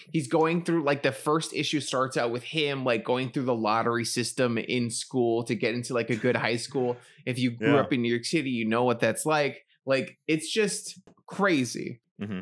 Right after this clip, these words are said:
Speaker 1: how real the character felt. And, like, I was like, "Oh," especially, like, being a,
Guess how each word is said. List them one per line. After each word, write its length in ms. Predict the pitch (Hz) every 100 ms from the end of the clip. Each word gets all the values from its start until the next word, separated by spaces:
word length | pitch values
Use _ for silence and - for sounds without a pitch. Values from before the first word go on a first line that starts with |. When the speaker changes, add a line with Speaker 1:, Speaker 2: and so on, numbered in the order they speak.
| -
Speaker 1:
how 160 | 143 165
real 240 | 214 370
the 60 | 302
character 380 | 160 113 - 107
felt. 360 | - 92 -
And, 160 | - 120
like, 200 | 113 -
I 60 | 196
was 100 | 180
like, 140 | 190
"Oh," 300 | 294 240 117
especially, 440 | - - 262 247 165
like, 260 | 131 - _
being 300 | - 113 117 -
a, 120 | -